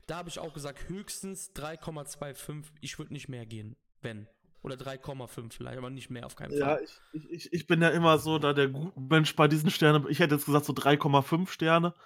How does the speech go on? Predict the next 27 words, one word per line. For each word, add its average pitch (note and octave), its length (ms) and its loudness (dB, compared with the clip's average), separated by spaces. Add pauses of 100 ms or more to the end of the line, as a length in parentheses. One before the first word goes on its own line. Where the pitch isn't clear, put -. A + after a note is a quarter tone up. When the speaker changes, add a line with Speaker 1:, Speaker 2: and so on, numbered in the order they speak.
Speaker 1:
Mhm. C#3 360 -14 (300)
Speaker 2:
Ähm, D#3 220 4 (1300)
ja, C#3 360 8
einfach C#3+ 640 2
wegen D3 280 2
den D3 100 2
Hintergründen C3+ 760 0
und C3+ 160 -2
sowas. D3 260 2
Und G3 80 -4
dann F3 160 6
halt E3 160 6
noch D#3+ 100 2
so D#3 120 2
ein C#3+ 80 0
bisschen, D#3 240 -2
was C#3+ 160 2
davor C3+ 480 4
war. C3+ 100 8
Das C3+ 200 4
war C#3+ 140 8
halt C#3+ 200 4
wieder C#3 180 4
Jericho D#3+ 380 2
mit D3+ 180 2
seiner D3+ 400 2
T-Shirt-Aktion C#3 1300 0